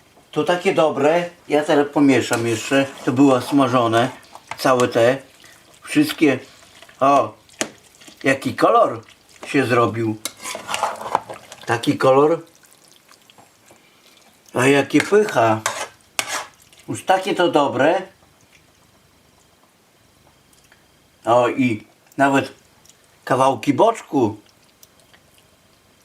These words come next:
A to banany. Nie, a to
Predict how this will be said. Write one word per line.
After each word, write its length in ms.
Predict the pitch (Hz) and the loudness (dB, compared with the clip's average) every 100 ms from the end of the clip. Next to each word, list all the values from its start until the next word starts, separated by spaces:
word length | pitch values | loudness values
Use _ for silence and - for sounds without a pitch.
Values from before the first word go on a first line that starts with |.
| _ _ _ _ _ _ _ | _ _ _ _ _ _ _
A 100 | 135 | -2
to 120 | 160 | 0
banany. 640 | 123 139 156 190 165 123 107 - | 2 2 2 2 2 -2 -4 -2
Nie, 340 | 139 156 117 110 - - | 0 2 0 -6 -8 0
a 140 | 143 | 0
to 240 | 143 147 | 2 -2